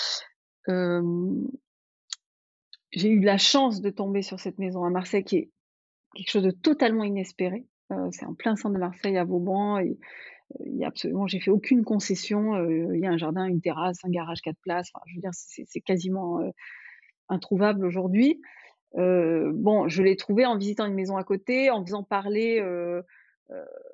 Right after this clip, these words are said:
le propriétaire de la maison que je visitais, mitoyenne, et qui était un petit peu bavard. Après, moi, mon, c'était mon métier de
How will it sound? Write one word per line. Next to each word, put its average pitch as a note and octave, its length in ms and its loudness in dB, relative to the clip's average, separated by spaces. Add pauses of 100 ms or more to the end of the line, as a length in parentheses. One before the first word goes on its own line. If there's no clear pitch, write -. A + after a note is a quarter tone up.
(300)
le F3+ 140 -6
propriétaire G3+ 720 -4
de F#3 80 -2
la F3 80 -2
maison F3+ 180 -6
que F3+ 60 -4
je F3 60 -8
visitais, F#3+ 480 -2
mitoyenne, F#3+ 680 2
et D#3 80 2
qui D#3+ 100 -6
était - 120 -10
un D#3+ 100 -4
petit - 140 -12
peu E3+ 120 -12
bavard. G3+ 400 4
Après, - 220 -4
moi, F3 140 -6
mon, D#3+ 100 -8
c'était F3 220 -14
mon E3+ 140 -8
métier F3 420 -4
de F3 160 -10